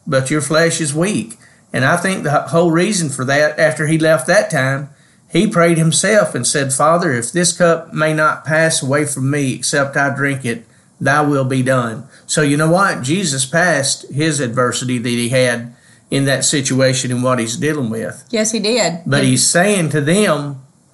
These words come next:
Speaker 1: uh, y-, you need to pray that you don't enter into temptation, because even though your spirit's willing and you're here, first of all, you can't stay awake.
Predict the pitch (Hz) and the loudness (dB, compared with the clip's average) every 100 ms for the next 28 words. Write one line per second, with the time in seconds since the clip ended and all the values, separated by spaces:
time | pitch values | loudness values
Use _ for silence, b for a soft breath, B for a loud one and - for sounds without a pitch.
0 | _ _ _ _ 139 139 135 - - - | _ _ _ _ -2 0 0 -4 -10 -6
1 | 160 165 180 185 135 170 190 190 143 131 | 2 2 4 2 0 2 4 4 0 0
2 | 156 156 156 160 156 156 143 131 156 151 | 0 0 0 0 0 -2 -4 -6 -2 -2
3 | 135 170 185 - 120 - b b b b | 2 2 2 -2 -8 -18 b b b b
4 | - 127 143 139 147 175 180 175 175 170 | -8 -4 0 0 2 2 4 4 4 2
5 | 143 180 175 147 - 151 185 151 135 127 | 0 0 2 0 -2 0 2 0 0 -2
6 | 120 165 139 180 220 127 131 - b b | 0 2 2 2 2 0 -4 -8 b b
7 | b - 156 190 196 156 147 135 160 170 | b -2 0 2 2 2 2 0 0 0
8 | - 180 185 170 147 - - | 2 2 2 2 2 -2 -6